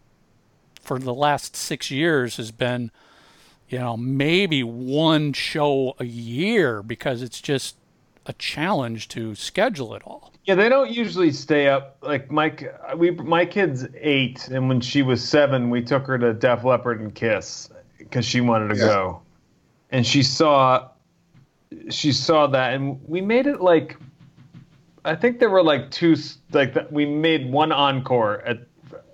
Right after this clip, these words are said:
Speaker 2: uh, in the Kiss set 'cause
Speaker 3: Yeah.
Speaker 2: that night it was Def Leppard and then Kiss, and we made it, like, through one encore, which was great.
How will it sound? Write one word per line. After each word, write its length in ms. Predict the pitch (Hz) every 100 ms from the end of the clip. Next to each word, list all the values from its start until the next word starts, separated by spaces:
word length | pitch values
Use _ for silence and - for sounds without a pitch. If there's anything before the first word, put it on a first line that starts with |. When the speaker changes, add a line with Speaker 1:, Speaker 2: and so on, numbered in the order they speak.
| -
Speaker 2:
uh, 80 | 143
in 200 | 135 139
the 80 | 131
Kiss 340 | 135 143 120
set 240 | 123 - - _ - - -
'cause 140 | 147
Speaker 3:
Yeah. 160 | 147 147
Speaker 2:
that 80 | 151
night 260 | 143 139 -
it 80 | 151
was 160 | 131
Def 320 | - - -
Leppard 360 | 131 127 127 120
and 120 | 117
then 160 | 117 113
Kiss, 420 | - 131 110 -
and 140 | 131
we 80 | 127
made 180 | 131 139
it, 140 | 135
like, 240 | 135 127 117 - - _
through 160 | 151 139
one 240 | 139 151
encore, 460 | 135 120 110 110 101
which 200 | 127 135
was 140 | 131
great. 320 | 135 139 101